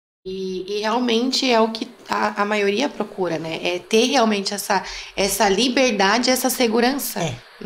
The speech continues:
Speaker 1: É que é o, e não, não que foi colocado pra nós, que ou você tem liberdade ou você tem segurança.
Speaker 2: Os
Speaker 1: Não,
Speaker 2: dois.
Speaker 1: tu pode ter os
Speaker 2: Os
Speaker 1: dois.
Speaker 2: dois.
Speaker 1: Por que não? É, então, a, a,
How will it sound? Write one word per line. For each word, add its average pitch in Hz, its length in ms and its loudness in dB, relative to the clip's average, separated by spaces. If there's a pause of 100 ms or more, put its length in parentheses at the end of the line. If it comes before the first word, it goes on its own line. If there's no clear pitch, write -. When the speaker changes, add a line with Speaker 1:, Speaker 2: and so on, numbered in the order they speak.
(140)
Speaker 1:
É 185 100 0
que 196 200 -4
é 190 160 2
o, - 240 -4 (180)
e 208 180 -2
não, 254 440 2 (240)
não 226 220 2
que 311 160 -2
foi 226 300 2
colocado 202 640 0
pra 185 160 0
nós, 156 380 -2
que 202 200 -6
ou 226 180 4
você 233 200 -2
tem 220 120 -2
liberdade 202 480 0
ou 247 60 0
você 247 160 -4
tem 269 140 -2
segurança. 247 560 0
Speaker 2:
Os 233 60 2
Speaker 1:
Não, 320 340 4
Speaker 2:
dois. 508 120 4
Speaker 1:
tu 247 80 -4
pode 214 240 0
ter 262 100 -2
os 302 80 0
Speaker 2:
Os 247 60 -2
Speaker 1:
dois. 269 260 4 (140)
Speaker 2:
dois. 208 400 2 (360)
Speaker 1:
Por 254 80 2
que 330 160 0
não? 320 480 4 (420)
É, 240 360 0
então, 220 560 2 (260)
a, 208 560 0
a, 185 60 -6